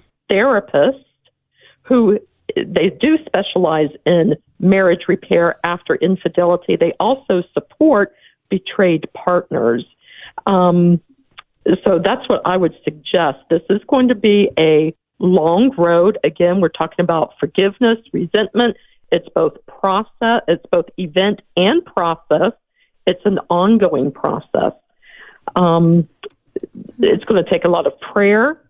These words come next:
sticking close to the sacraments to aid your therapy and recovery work. I would also encourage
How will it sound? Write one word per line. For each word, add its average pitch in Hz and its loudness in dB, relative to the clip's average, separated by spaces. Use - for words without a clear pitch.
sticking 185 -4
close 202 -2
to 185 -6
the 175 -4
sacraments 233 -2
to - 0
aid 220 2
your 175 2
therapy 185 0
and 185 0
recovery 175 0
work. 254 0
I 170 0
would 170 2
also 175 -2
encourage 180 0